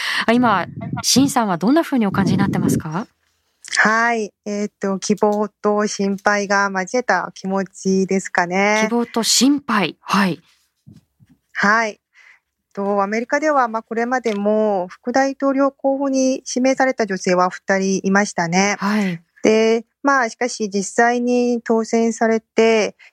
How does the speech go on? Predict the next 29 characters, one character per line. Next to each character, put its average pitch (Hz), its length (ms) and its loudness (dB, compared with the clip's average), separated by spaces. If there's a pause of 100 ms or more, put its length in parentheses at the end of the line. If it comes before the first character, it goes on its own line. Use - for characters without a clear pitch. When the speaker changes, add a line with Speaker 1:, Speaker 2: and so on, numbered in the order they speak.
Speaker 2:
え 190 80 0
ー、 - 20 0
副 - 160 -2
大 220 200 2
統 226 140 -2
領 196 100 -4
に 180 60 -4
就 214 260 0
任 220 200 2
す - 120 -10
る 202 60 0
女 175 140 -2
性 185 160 2
は 180 140 2
ハ 202 80 -2
リ 220 80 -4
ス 196 100 -10
さ 175 120 0
ん 165 40 -6
が 160 100 -2
初 175 220 -2
め 196 140 2
て - 120 -4
で 165 140 -6
す - 140 -6
よ 160 100 -4
ね。 185 260 2
Speaker 1:
う 208 60 2
ん。 190 640 2